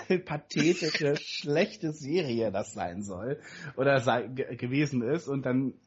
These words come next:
endet das dann halt immer damit, dass wir dann die Familie vorm Fernseher,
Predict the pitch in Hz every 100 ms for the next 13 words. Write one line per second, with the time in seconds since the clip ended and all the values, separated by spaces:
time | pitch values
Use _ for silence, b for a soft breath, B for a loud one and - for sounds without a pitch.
0 | _ - 147 170 160 147 147 143 127 135
1 | 131 139 127 139 123 123 120 123 170 175
2 | 151 87 60 67 - 123 117 127 170 185
3 | 175